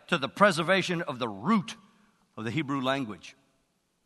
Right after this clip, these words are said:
The new state of Israel. And God foresaw this. He knew that the new state of Israel would have to be distinctive in every aspect of her rebirth and her character. And the rebirth of the human language would be part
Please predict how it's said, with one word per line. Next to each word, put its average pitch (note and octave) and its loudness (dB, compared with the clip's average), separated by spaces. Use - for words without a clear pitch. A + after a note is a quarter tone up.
The G#2+ -8
new C#3+ 0
state D#3+ 2
of C#3+ -2
Israel. A#2+ 0
And A2+ -8
God G#3 12
foresaw G#3 4
this. E3+ 0
He C3+ -2
knew E3 2
that D#3 -2
the D3+ -2
new D#3 0
state E3 0
of - -6
Israel C3+ -2
would A#2+ -4
have D3+ 0
to D3+ -8
be C#3+ -4
distinctive D3 -6
in C#3+ -6
every D#3+ 0
aspect C#3+ 0
of A2+ -10
her B2+ -2
rebirth B2+ -6
and B2+ -2
her C3 0
character. C3 0
And A2 -6
the A2 -6
rebirth D#3+ 2
of C3+ -2
the B2 -4
human D3+ -2
language C3 0
would B2 -6
be B2 -4
part C#3+ -2